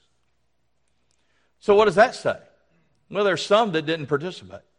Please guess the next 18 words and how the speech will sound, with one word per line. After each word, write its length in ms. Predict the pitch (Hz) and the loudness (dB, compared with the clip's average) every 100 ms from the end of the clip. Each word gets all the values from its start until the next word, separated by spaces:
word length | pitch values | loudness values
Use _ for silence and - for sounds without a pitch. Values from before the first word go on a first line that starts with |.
| _ _ _ _ _ _ _ _ _ _ _ _ - | _ _ _ _ _ _ _ _ _ _ _ _ -4
And 200 | 185 185 | 0 4
they 160 | 254 | 4
didn't 240 | 269 220 190 | 4 2 4
go 220 | 247 262 | 6 6
in 180 | 170 147 | 2 -2
these 180 | 147 - | -4 -2
cities 400 | 180 151 139 147 | -2 0 -2 -4
and 100 | 139 | -4
start 320 | - 160 160 | 2 2 2
pulling 280 | 165 156 147 | -2 0 0
down 260 | 156 135 - - | -2 -2 -8 -8
the 160 | 165 170 | -2 0
idolatrous 680 | 160 160 156 139 - 147 - | 2 4 4 2 -2 -6 -4
things. 300 | 147 135 127 | -6 -4 2
Why? 240 | 254 175 - - | 2 2 -2 -4
They 120 | 170 | 2
wasn't 280 | 196 190 147 | 4 4 2
present. 400 | 190 208 - | 2 2 -2